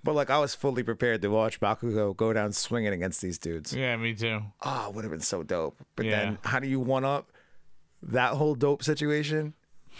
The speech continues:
Speaker 1: <laughs> All Might delivers a pizza, A K A a Detroit smash right through the fucking front door of somebody's face. <laughs>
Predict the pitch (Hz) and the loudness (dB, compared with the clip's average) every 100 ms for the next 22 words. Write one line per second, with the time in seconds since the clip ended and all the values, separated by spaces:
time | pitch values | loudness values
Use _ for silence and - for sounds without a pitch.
0 | - - - - - - _ 127 127 127 | -18 -14 -6 -4 -6 -10 _ 2 2 2
1 | 117 82 113 120 117 101 98 131 127 - | -2 0 0 2 2 -2 -2 -2 0 0
2 | 107 113 113 123 123 127 127 120 113 101 | 0 0 -6 -2 -2 0 2 2 0 -2
3 | 101 - 123 107 - 113 117 117 - 113 | -4 0 0 0 -2 0 0 0 0 0
4 | 117 113 - 127 120 107 123 117 120 117 | 0 -2 0 -2 -2 -4 -2 0 0 0
5 | 107 113 104 95 - 98 87 - - - | 0 -2 -2 -4 -4 -4 -4 -4 -4 -12
6 | - - - - 170 | -20 -20 -18 -4 -4